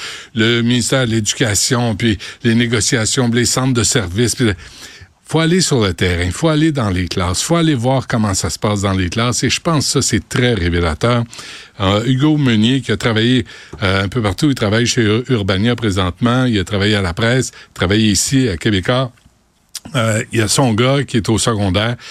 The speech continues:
Il a écrit ce matin sur les réseaux sociaux, euh, son expérience.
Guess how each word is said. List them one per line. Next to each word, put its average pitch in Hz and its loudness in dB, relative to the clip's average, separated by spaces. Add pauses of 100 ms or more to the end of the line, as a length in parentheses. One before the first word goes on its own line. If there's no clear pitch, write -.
(200)
Il 110 2
a 98 2
écrit 131 0
ce - -2
matin 107 0
sur 110 0
les 92 0
réseaux 95 0
sociaux, 131 0
euh, 85 -2
son 104 0
expérience. 104 0